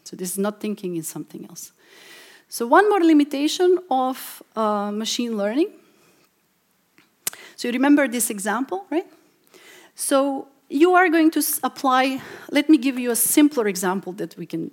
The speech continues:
live with, but it's the same time, same, same type of example. It's also from Facebook. From Facebook posts shared. So you have one plus four is five, two plus five is twelve, three plus six is twenty-one, eight plus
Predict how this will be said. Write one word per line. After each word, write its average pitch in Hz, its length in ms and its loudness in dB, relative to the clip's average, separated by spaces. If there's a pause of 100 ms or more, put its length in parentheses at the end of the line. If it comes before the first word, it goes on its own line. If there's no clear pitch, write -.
live 202 320 -4
with, 320 240 -8
but 226 100 -6
it's 196 200 -6
the 220 100 0
same 247 420 -4
time, 208 420 -4 (460)
same, 269 280 -6
same 302 320 0
type 196 240 -6
of 190 100 -12
example. 170 460 -6
It's 185 140 -10
also 240 260 -2
from 156 200 -14
Facebook. 151 420 -14 (1080)
From 185 280 -4
Facebook 165 680 -8
posts - 460 -8
shared. - 360 -12
So - 140 -6
you 240 160 -4
have 269 260 -2
one 381 200 2
plus 302 260 0
four 285 320 -2
is 208 180 -6
five, 339 520 4
two 339 100 2
plus 285 300 -6
five 240 340 -2
is 202 140 -8
twelve, 320 560 0
three 320 120 2
plus 262 240 -6
six - 420 -8
is 196 280 -12
twenty-one, 240 680 -4
eight 320 220 -2
plus 220 200 -8